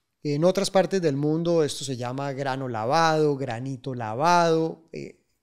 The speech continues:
concreto no lavado, pero es exactamente lo mismo. ¿Y en qué consiste? Es un concreto en donde la piedra que se le adiciona es una piedra de tamaños muy pequeñitos. La granulometría es una granulometría pequeña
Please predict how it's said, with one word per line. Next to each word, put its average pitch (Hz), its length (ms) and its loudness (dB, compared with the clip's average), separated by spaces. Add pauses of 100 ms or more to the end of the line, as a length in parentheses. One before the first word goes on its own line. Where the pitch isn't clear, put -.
concreto 151 440 0
no 147 140 0
lavado, 156 480 2
pero 135 140 -4
es 123 80 -6
exactamente 156 600 0
lo 139 120 -2
mismo. 123 280 -4
¿Y 131 60 -4
en 143 80 -4
qué 165 120 -4
consiste? 185 520 -2 (400)
Es 147 160 0
un 190 80 2
concreto 185 480 0
en 180 100 -2
donde 131 260 -6
la 107 180 -6
piedra 185 480 4
que 131 100 -10
se 120 160 -6
le 113 100 -6
adiciona 139 640 -4 (480)
es 127 140 -6
una 151 180 0
piedra 165 520 4
de 131 260 -6
tamaños 143 560 -4
muy 214 300 4
pequeñitos. - 880 -2 (160)
La 117 160 -8
granulometría 117 720 -6
es 139 80 -8
una 147 140 -4
granulometría 127 720 -6
pequeña 170 480 0